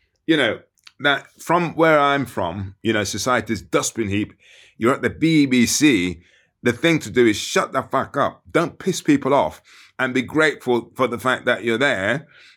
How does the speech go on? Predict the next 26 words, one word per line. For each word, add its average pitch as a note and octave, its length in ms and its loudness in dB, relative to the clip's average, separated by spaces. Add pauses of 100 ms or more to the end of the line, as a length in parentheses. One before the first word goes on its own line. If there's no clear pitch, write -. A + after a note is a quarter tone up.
(120)
And B2+ 120 0
then C3 120 2
if A#2+ 60 -2
you B2 100 2
play D3 300 0
it G2+ 100 -4
right, A#2 420 -2
you A2 80 0
know, G#2 220 0
the G#2+ 120 -8
B C3+ 160 2
B B2 80 -4
C B2 260 -4
is A#2 60 -4
still A#2+ 200 0
going, G#2+ 360 0
you A2 140 -2
could G#2+ 200 -4
sort A#2+ 240 -4
of G#2+ 220 -6 (840)
end A#2+ 140 -4
up A#2+ 80 0
with C3 120 0
a B2 60 2
career D#3 380 2
there. D2+ 320 -10